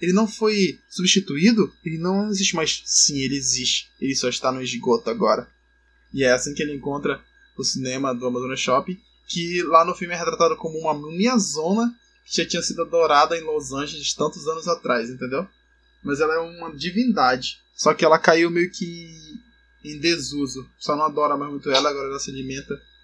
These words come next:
de resto de animais no matadouro. É, ele descobre onde é esse matadouro, vai lá e, é, a entidade vai, quando vê a hora dele, decide comer ele. Só que ele fala, "Não, eu tenho um plano pra te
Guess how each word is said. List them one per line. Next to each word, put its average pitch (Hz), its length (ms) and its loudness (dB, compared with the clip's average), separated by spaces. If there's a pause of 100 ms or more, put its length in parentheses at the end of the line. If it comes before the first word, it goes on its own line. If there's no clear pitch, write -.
(440)
de 143 80 -4
resto 165 380 0
de 180 100 -6
animais 156 400 -6
no 160 100 -16
matadouro. 143 640 -4 (2250)
É, 123 260 2
ele 139 100 0
descobre 170 340 2
onde 190 100 0
é 185 40 2
esse 190 160 -4
matadouro, 156 680 0 (160)
vai 156 300 4
lá 180 360 2 (540)
e, 170 500 -2 (480)
é, 131 480 -4
a 127 120 2
entidade 143 400 0
vai, 143 360 -4 (160)
quando 143 180 -2
vê 151 100 4
a 160 60 6
hora 175 120 2
dele, 160 180 -6
decide 143 300 -10
comer 165 320 -6
ele. 156 420 0 (240)
Só 165 140 0
que 170 60 0
ele 160 80 -4
fala, 156 160 4
"Não, 143 240 2
eu 117 60 -8
tenho 143 180 -4
um - 60 -14
plano 151 320 -2
pra 156 180 0
te 135 680 -6